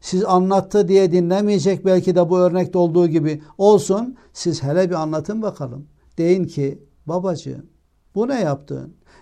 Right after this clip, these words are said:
Yani sen kimin gündemindesin? Kimi gündemde tutuyorsun? Kimin güdümündesin? Kimin veya hangi varlıkların senin hayatına etkin ve egemen olmasına izin veriyorsun baba?" Onlar ki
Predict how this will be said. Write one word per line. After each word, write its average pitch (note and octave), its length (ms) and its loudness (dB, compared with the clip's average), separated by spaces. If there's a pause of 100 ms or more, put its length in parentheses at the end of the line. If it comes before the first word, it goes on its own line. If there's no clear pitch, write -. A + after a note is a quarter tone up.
Yani F#3+ 320 0
sen G3+ 280 -2
kimin G3+ 420 -2
gündemindesin? D3+ 1040 -2 (240)
Kimi G#3 300 0
gündemde F#3+ 520 0
tutuyorsun? E3+ 680 -4 (260)
Kimin A3+ 360 0
güdümündesin? F#3+ 1040 2 (240)
Kimin F#3 600 -2 (520)
veya D#3+ 400 -4
hangi F3 360 -2
varlıkların D#3+ 720 -2 (120)
senin F3+ 280 -4
hayatına F3+ 560 0
etkin E3+ 300 -4
ve F3+ 120 0
egemen F3+ 340 0
olmasına E3+ 440 -2
izin E3+ 280 -4
veriyorsun D#3+ 540 -2
baba?" E3 420 -4 (440)
Onlar E3 480 0
ki D#3 320 -2